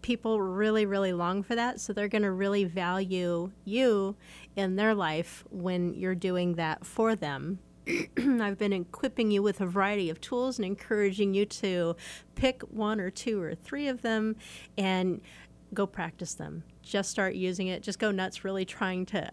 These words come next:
understand people. I, I like that Stephen Covey refers to it as a habit, um, because it is. It's a practice.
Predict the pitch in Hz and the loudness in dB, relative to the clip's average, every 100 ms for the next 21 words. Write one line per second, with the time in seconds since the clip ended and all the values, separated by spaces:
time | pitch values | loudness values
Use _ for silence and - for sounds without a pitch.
0 | - 196 196 185 - - 175 170 180 - | -2 0 0 -2 -2 -2 0 0 -4 -4
1 | - 156 143 135 165 - - - - 180 | -8 -6 -8 -8 -10 -12 -16 -14 -8 -4
2 | 170 180 175 175 175 175 - 185 175 - | -2 0 0 -2 -4 -4 -2 -2 -2 -4
3 | 190 185 175 170 - 190 180 - 202 185 | -2 0 0 -2 -4 -4 -4 -4 -4 -4
4 | - 190 170 156 - 185 202 254 - - | -2 -4 -4 -8 -4 0 2 0 -2 -8
5 | - - - - 180 180 180 185 180 - | -20 -20 -20 -10 -4 -2 0 -2 -4 -8
6 | - - 208 226 214 226 294 143 - 220 | -20 -4 -2 0 -2 -2 -2 -4 -4 -4
7 | - 190 - 214 220 170 190 220 | -6 -6 -2 0 0 -4 -4 -4